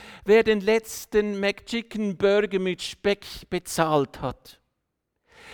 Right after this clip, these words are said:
Ihre Freigiebigkeit zeigt sich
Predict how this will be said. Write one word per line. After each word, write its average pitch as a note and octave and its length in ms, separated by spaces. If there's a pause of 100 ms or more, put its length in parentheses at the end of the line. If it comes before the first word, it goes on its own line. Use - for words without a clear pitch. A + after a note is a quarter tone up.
(140)
Ihre C4 340
Freigiebigkeit A#3 1160
zeigt A3+ 480
sich - 300